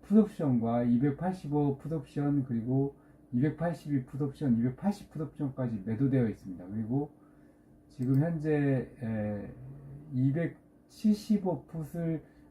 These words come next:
감마 해칭이랑 델타 해칭, 어, 베가 해칭으로 해서 지금 매수하고 있는데 아직 안 사졌고요. 위쪽의 콜은, 어, 아까 고점에서 사졌습니다. 지금 손실 라인 있는 상태고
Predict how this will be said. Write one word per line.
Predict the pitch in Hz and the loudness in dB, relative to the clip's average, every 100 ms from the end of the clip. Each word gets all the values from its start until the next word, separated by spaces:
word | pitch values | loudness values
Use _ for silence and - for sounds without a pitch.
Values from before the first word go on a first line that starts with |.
| - | -6
감마 | 127 139 170 | 4 6 6
해칭이랑 | 175 151 - 135 127 120 | 4 2 0 2 4 2
델타 | 120 117 - 151 | 0 -6 -4 -4
해칭, | 139 - 123 113 - - | -4 -2 0 0 -4 -12
어, | 101 98 85 | -8 -8 -4
베가 | 117 123 | 0 2
해칭으로 | 156 143 139 117 101 | 2 0 0 0 0
해서 | 95 113 101 | -6 -8 -10
지금 | 104 101 | -8 -4
매수하고 | 107 120 143 131 | -2 -2 0 0
있는데 | 113 98 101 104 | 0 -2 -4 -6
아직 | 98 95 | -8 -8
안 | 101 | -8
사졌고요. | 113 107 - 107 104 98 - - - | -8 -8 -10 -10 -10 -10 -16 -20 -4
위쪽의 | 127 143 196 170 147 | 0 0 0 -2 -2
콜은, | - 151 151 147 131 - - _ - - - - - | -4 -2 2 4 2 0 -18 _ -20 -20 -20 -20 -18
어, | 98 101 95 104 | -10 -8 -8 -10
아까 | - 113 127 | -10 -8 -8
고점에서 | - 135 196 180 143 - | -2 -2 2 4 2 0
사졌습니다. | 120 123 - 98 92 - | -6 -6 -6 -8 -8 -12
지금 | - 98 | -10 -6
손실 | 131 139 143 117 | -4 -2 -2 -2
라인 | 107 98 | -2 -4
있는 | 90 90 | -6 -10
상태고 | 101 98 95 90 110 | -12 -16 -16 -12 -10